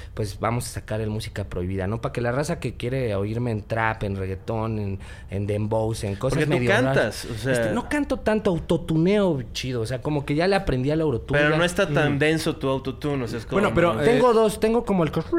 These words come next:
Speaker 1: es como un robotcito.
Speaker 2: <laughs> Sí.
Speaker 1: No, eh, pe-, ese sí, eh, me gusta a veces usarlo ese para ciertos temas. Y hay uno cuando vocalizo, como en Folk Love,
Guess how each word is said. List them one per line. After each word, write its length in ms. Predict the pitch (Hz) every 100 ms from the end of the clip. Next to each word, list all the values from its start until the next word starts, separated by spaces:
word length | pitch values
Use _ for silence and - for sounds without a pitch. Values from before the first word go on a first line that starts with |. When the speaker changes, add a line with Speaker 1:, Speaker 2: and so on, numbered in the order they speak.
| 330
Speaker 1:
es 100 | 320
como 180 | 302 359
un 120 | 349
robotcito. 1080 | 302 330 311 269 - - 320 339 359 339 403 -
Speaker 2:
<laughs> 240 | 175 160
Sí. 100 | 139
Speaker 1:
No, 280 | 139 175 202
eh, 60 | 151
pe-, 260 | 165 98 143
ese 200 | - 180
sí, 200 | 170 175
eh, 140 | 135
me 320 | 120 123 131
gusta 280 | 123 151 170
a 20 |
veces 300 | 165 151 147
usarlo 320 | 117 143 139
ese 140 | 139 147
para 240 | - 107
ciertos 400 | 107 131 131 139
temas. 320 | 151 143 175 - - - -
Y 60 |
hay 140 | 135 156
uno 220 | 165 156
cuando 300 | 120 123 120
vocalizo, 720 | 123 117 131 147 147 147 -
como 200 | 123 107
en 60 | 107
Folk 260 | - 139
Love, 220 | 131 127